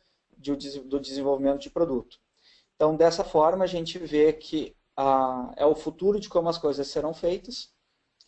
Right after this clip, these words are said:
trazendo o conceito, então, de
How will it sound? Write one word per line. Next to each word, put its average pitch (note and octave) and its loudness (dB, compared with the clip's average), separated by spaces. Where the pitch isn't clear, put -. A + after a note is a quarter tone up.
trazendo E3+ 4
o E3+ 0
conceito, D#3+ -2
então, C#3+ 2
de B2+ -2